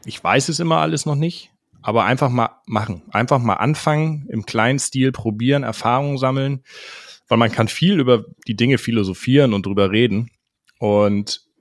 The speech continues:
ja, man muss es einfach ausprobieren und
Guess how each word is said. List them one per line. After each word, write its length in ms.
ja, 100
man 160
muss 140
es 100
einfach 400
ausprobieren 720
und 340